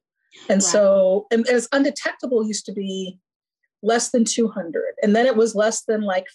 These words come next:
Speaker 1: fifty, and then it was less than forty, and now it's, you know, you can get really low in terms of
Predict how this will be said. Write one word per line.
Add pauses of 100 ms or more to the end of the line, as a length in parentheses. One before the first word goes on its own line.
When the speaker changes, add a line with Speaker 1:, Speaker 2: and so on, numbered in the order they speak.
Speaker 1:
fifty,
and
then
it
was
less
than
forty,
and
now
it's, (360)
you
know,
you
can
get
really
low
in
terms
of